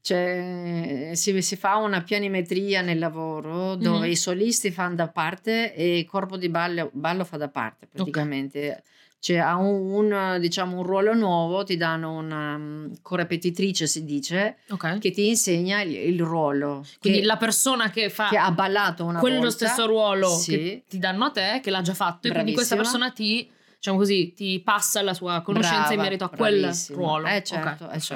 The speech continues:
Speaker 1: certo.
Speaker 2: E quindi si fanno, diciamo così, prove separate tra corpo di ballo, che sono i balli quelli dove tutte le persone s-,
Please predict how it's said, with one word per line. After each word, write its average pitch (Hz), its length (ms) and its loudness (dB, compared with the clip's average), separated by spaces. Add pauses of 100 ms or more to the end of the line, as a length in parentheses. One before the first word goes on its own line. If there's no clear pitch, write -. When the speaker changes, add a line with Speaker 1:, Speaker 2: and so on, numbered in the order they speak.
(240)
Speaker 1:
certo. 151 100 -14 (360)
Speaker 2:
E 214 60 0
quindi 240 220 4
si 247 100 2
fanno, 185 440 0
diciamo 190 200 -4
così, 185 200 -2
prove 202 480 2
separate 180 580 -2
tra 165 160 -2
corpo 214 320 0
di 196 100 0
ballo, 185 520 2
che 202 120 -6
sono 175 280 -2
i 175 80 0
balli 180 280 0
quelli 180 160 -2
dove 175 320 -2 (220)
tutte 214 220 -2
le 185 80 4
persone 180 300 -2
s-, 175 140 -2